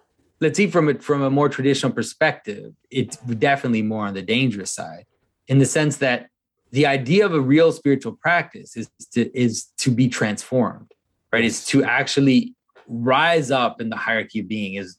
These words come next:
like, through humility, not through pride, but, like, through humility and practice and, and, and spiritual discipline,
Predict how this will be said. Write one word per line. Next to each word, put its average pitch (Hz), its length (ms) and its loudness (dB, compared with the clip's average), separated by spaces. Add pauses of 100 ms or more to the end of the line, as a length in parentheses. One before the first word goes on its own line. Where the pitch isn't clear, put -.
like, 104 180 -6
through 180 280 2
humility, 143 500 2
not 127 240 -2
through 113 120 -6
pride, - 340 -2
but, 113 160 -2
like, 113 200 -2 (380)
through 190 160 4
humility 165 560 4
and 120 160 0
practice 139 560 -2
and, 107 260 -6 (380)
and, 120 220 0
and 123 240 0
spiritual 135 360 0
discipline, 120 640 0